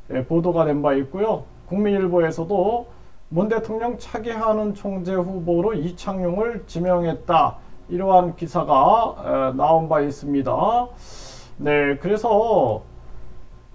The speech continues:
지금 이 미국이,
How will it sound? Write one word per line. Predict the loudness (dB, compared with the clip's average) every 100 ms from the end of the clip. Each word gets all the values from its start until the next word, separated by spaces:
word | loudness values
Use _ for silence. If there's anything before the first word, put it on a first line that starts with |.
| -20 -20 -20 -20 -20 -20 -14
지금 | -2 4 6 8
이 | 8 4 4 2 2 -2 -8 -18 -14 -6
미국이, | -2 4 4 4 2 2 0 0 0 2 2 0